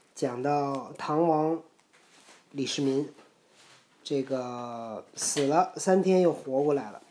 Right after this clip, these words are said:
然后呢，他把这个大赦天下。呃，太宗既放宫女，出死囚已毕，又出御制榜文，遍传天下。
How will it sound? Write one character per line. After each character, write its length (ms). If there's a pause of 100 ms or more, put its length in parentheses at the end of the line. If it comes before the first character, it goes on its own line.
(1160)
然 180
后 100
呢， 260
他 200
把 180
这 160
个 300 (1500)
大 180
赦 200
天 200
下。 140 (1400)
呃， 280
太 300
宗 400
既 200
放 240
宫 240
女， 240 (220)
出 260
死 280
囚 280
已 140
毕， 180 (300)
又 180
出 540
御 180
制 200
榜 180 (140)
文， 160 (240)
遍 240
传 200
天 200
下。 200